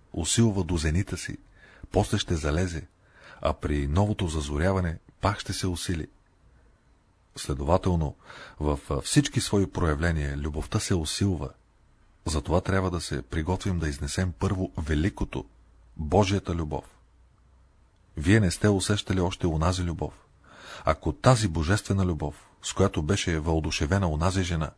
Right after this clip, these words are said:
която целуваше краката на Христа, хората биха я приложили, светът днес би се спасил. И ако ние се поставим на това становище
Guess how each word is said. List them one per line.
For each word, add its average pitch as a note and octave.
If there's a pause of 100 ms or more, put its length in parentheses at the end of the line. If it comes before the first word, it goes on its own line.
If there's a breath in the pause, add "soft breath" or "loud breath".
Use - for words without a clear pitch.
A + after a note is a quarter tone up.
(420 loud breath)
която -
целуваше G2+
краката F2
на E2
Христа, - (640)
хората F#2
биха F#2
я E2+
приложили, D2 (580 soft breath)
светът -
днес F#2
би D#2
се -
спасил. - (1040)
И E2+
ако D2
ние F#2
се -
поставим F2+
на D#2
това D#2+
становище G2